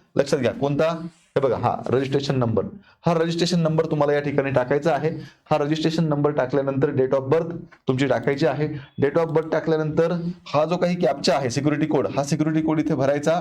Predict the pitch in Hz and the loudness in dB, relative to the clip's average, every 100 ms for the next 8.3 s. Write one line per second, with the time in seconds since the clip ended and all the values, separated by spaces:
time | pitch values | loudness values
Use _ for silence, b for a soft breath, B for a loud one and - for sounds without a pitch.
0 | - 156 147 156 156 156 170 139 113 107 | 0 -2 0 0 0 0 0 0 -2 -2
1 | 78 - B B _ 117 143 147 175 170 | -6 -8 B B _ -2 0 2 0 0
2 | 139 143 143 143 160 135 135 143 120 143 | 0 0 2 0 0 0 0 0 0 0
3 | 147 147 156 147 143 104 95 B B B | 0 0 0 0 0 0 -6 B B B
4 | _ - - 127 123 131 - 123 117 117 | _ -12 -6 -4 0 0 0 0 0 0
5 | 147 151 151 160 180 - - 131 117 131 | 0 0 0 -2 -4 -10 -4 -4 0 -2
6 | 127 131 123 120 123 117 107 127 147 151 | 0 -2 -2 -2 -2 0 0 0 0 -2
7 | 151 151 151 151 180 185 185 147 113 104 | -2 -2 -2 -2 -2 0 -2 -2 -2 -2
8 | 110 - | -6 -6